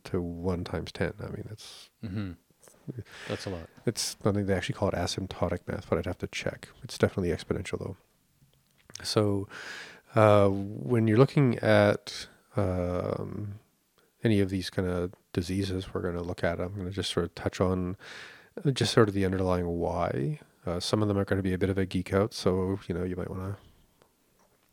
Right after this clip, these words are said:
Speaker 1: hold on to something, or
Speaker 2: Might wanna listen to this late at night when you're trying to sleep.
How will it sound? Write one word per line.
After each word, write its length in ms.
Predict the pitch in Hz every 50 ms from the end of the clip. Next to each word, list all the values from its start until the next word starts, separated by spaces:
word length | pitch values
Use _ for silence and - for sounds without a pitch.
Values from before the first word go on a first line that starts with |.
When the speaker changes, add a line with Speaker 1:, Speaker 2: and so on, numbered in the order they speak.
| _ _ - -
Speaker 1:
hold 240 | - - 92 90 92
on 160 | 90 92 90
to 80 | 92
something, 340 | - - 104 104 - 92 107
or 100 | 104 104 -
Speaker 2:
Might 120 | 113 110
wanna 140 | - 113 101
listen 260 | 98 98 98 - 110
to 60 | 90 95
this 200 | 98 92 - 101
late 120 | 98 95
at 60 | 95
night 180 | 98 98 107 -
when 120 | 175 151
you're 100 | 101 98
trying 180 | - 123 104 101
to 80 | - -
sleep. 240 | - 104 107 -